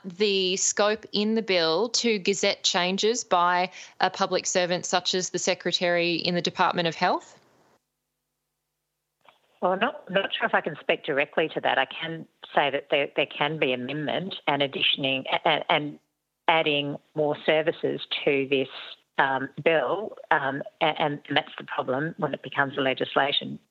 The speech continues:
Speaker 2: um, that it will, you know, there will be more that will be added to it. It will be quite broad.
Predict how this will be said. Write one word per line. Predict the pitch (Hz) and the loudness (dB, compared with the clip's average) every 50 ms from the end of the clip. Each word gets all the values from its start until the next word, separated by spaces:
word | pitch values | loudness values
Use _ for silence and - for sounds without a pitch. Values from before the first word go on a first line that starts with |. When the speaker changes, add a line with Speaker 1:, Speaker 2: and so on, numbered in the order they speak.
| _ - | _ 0
Speaker 2:
um, | 143 131 131 131 127 - | 2 2 2 0 0 0
that | 151 139 | 0 0
it | - - - - | 0 -2 -2 -2
will, | 147 139 143 143 127 - - _ _ _ _ | 0 2 2 0 -2 -4 -8 _ _ _ _
you | - | -2
know, | 156 135 135 - - _ - - | 0 0 -2 -4 -8 _ -2 0
there | 170 147 | 2 2
will | 151 165 165 | 4 2 2
be | 160 170 156 143 151 - _ _ | 2 2 0 0 -2 -8 _ _
more | - 170 170 170 165 165 165 | -2 2 2 2 2 2 2
that | 151 147 - | 0 0 0
will | - 147 139 | 0 -2 0
be | 139 156 147 | 2 2 2
added | 151 151 143 139 143 139 - - - | 2 2 0 0 -2 -4 -6 -2 -2
to | - 151 | 0 0
it. | 143 135 | 0 0
It | - - | -2 -2
will | 147 151 | -2 -2
be | 151 160 147 _ _ _ _ | -2 -4 -4 _ _ _ _
quite | - 156 151 - - | 2 2 2 -2 -4
broad. | - - 160 160 156 151 143 147 | -2 0 2 2 2 0 0 -2